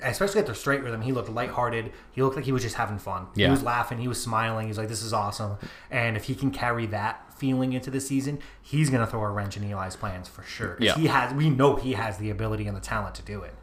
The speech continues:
Speaker 2: Right. Yeah, and you got, you still got Webb, Anderson.
Speaker 1: Webb's defending Supercross champion.
Speaker 2: Right.
Speaker 1: <laughs> You
Speaker 2: And
Speaker 1: know, you
Speaker 2: Anderson
Speaker 1: can't
Speaker 2: was the
Speaker 1: count him out.
Speaker 2: Supercross champion before that, so, you know.
Speaker 1: Well, Anderson looked like he still had a ways to go to get back to where,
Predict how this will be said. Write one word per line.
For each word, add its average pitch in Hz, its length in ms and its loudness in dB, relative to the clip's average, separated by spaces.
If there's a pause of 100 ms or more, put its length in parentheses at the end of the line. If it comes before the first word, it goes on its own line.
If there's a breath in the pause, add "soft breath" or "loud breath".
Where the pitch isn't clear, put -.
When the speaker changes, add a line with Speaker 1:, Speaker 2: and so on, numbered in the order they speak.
(120)
Speaker 2:
Right. 92 260 4 (400)
Yeah, 117 200 10
and 117 120 8
you 123 80 6
got, 117 480 8
you 107 220 2
still - 240 6
got 101 340 6 (180)
Webb, 110 340 10 (520)
Anderson. 98 640 4
Speaker 1:
Webb's 160 220 4
defending 214 360 4
Supercross 220 480 2
champion. 214 360 0
Speaker 2:
Right. 127 220 12
Speaker 1:
<laughs> - 140 8 (160)
You 262 180 4
Speaker 2:
And 135 120 12
Speaker 1:
know, 139 60 10
you 135 80 10
Speaker 2:
Anderson 170 420 12
Speaker 1:
can't 185 60 12
Speaker 2:
was 185 100 12
the 165 60 8 (180)
Speaker 1:
count 202 100 12
him 196 60 12
out. - 20 12 (180)
Speaker 2:
Supercross - 40 2
champion 190 400 10 (180)
before 190 320 10
that, 202 320 12
so, 107 280 8
you 120 140 6
know. 156 160 12
Speaker 1:
Well, 170 140 6
Anderson 185 600 4
looked 131 300 0
like 120 360 0
he 147 220 -4
still 131 240 -2
had 113 180 -2
a 104 60 -6
ways 101 260 -6
to - 60 -8
go 98 180 -6
to 101 80 -8
get 95 180 -10
back 90 240 -6
to - 100 -4
where, 95 280 -4